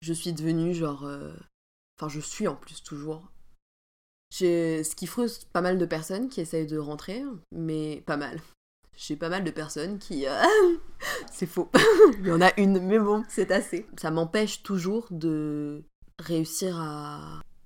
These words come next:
à... laisser les gens rentrer et à me dire que quelqu'un peut m'aimer et que je peux aimer une personne et que c'est pas trop et que je ne suis pas trop, en fait.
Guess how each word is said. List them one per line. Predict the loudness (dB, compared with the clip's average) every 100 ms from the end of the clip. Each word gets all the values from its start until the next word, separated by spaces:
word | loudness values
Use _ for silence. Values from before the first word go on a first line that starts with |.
| -4
à... | 0
laisser | 0 0 -2
les | 0
gens | -2 -4
rentrer | -6 -8 -10 -10 -12 -10
et | -8
à | -6
me | -6 -6
dire | -4 -4 -4 -6 -18 -20 _ _ _ _ -10
que | -4
quelqu'un | 0 0 2 -2
peut | -2 -4
m'aimer | -2 0 0 -2 -6 _ _ _ _ _ _ _ _ _ -10
et | -10
que | -4 -2 -2 -4 -6 -8 -12 -16 -18 -20 -20 _ -20 -20 _ -20 -20 -14
je | -12
peux | -10 -4
aimer | -2 2 2
une | 0 0
personne | -4 -6 -4 -2 -2
et |
que | -4
c'est | -8
pas | -8 -8
trop | -10 -10 -6 -6 -8
et |
que | -8
je | -6 -6
ne |
suis | -8 -12
pas | -12
trop, | -12 -10 -8 -8
en |
fait. | -14 -18 -20